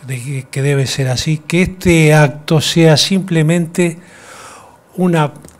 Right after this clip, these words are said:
puesta a la mayor visibilidad posible de la población, porque para luchar contra los cambios climáticos tan deleterios para muchas actividades, incluso para la vida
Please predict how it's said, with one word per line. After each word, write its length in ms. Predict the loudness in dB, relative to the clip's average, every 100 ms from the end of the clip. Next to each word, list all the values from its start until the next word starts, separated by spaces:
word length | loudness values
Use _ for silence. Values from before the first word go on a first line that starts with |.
| _ _ -8
puesta 680 | -6 -6 -4 -4 -4 -8 _ _ _ _ _ _ _ _ _ _
a 140 | -8 -4
la 140 | -2
mayor 460 | -2 -2 0 -2 0
visibilidad 800 | -4 -4 -2 -2 -2 0 0 0
posible 520 | -4 -4 -4 -2 -2
de 100 | -4
la 140 | -6
población, 680 | -6 -8 -8 -8 -6 -6 -6 -18 _ _ _ _ _ _ -20 -20 -20 _ _
porque 440 | 0 2 0 -6
para 340 | -4 -6 -4 -6
luchar 680 | -8 -6 0 2 0 -8 -20 _ _ _
contra 360 | -12 -8 -6
los 140 | -6 -4
cambios 360 | -2 0 -2
climáticos 760 | -4 -6 -2 -2 -4 -10 -10 -4
tan 260 | -2 0 0
deleterios 800 | 0 0 0 2 2 2 -2 -6
para 280 | -8 -6 -4
muchas 360 | -6 -4 -4
actividades, 600 | -4 -6 -4 0 0 -2
incluso 480 | -8 -4 -4 -2 -6
para 200 | -6 -6
la 160 | -6 -2
vida 400 | -2 0 -2